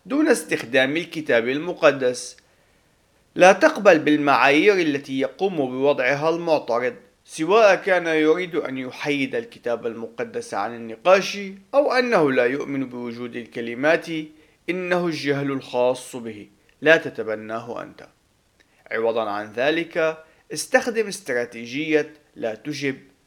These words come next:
بل أجب. أولا، نقوم بتطبيق القسم القائل لا تجب، فنقول:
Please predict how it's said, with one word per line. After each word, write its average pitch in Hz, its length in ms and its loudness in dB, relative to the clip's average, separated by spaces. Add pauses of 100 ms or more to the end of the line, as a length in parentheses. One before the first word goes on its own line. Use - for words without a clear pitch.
(100)
بل 120 240 -8
أجب. 92 300 -14 (1120)
أولا، 247 360 6
نقوم 202 600 -4
بتطبيق 147 580 -6
القسم 135 420 -12
القائل 131 580 -4
لا 127 100 -2
تجب، 127 360 -12 (580)
فنقول: 240 640 -2